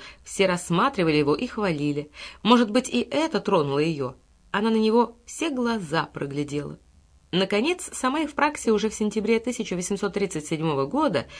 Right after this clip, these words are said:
после смерти Пушкина писала своему брату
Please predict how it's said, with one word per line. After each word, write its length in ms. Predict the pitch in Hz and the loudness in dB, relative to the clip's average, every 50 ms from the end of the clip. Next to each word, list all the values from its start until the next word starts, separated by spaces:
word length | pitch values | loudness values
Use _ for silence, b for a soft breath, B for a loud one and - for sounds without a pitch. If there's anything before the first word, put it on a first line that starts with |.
| B B B B | B B B B
после 280 | - 302 294 - 277 - | -4 -4 0 0 0 0
смерти 400 | - 262 269 285 277 285 240 226 | 2 2 2 2 2 2 -2 -4
Пушкина 440 | - - 320 320 - - 254 262 254 | -2 -2 -4 -2 -2 -2 -2 -2 0
писала 460 | 262 262 262 - 269 262 226 180 175 | -2 -4 -2 4 6 6 8 6 4
своему 320 | 175 - 175 175 180 180 | 2 0 0 2 2 2
брату 400 | 170 - 262 190 - - 180 180 | 4 4 4 4 4 4 0 -2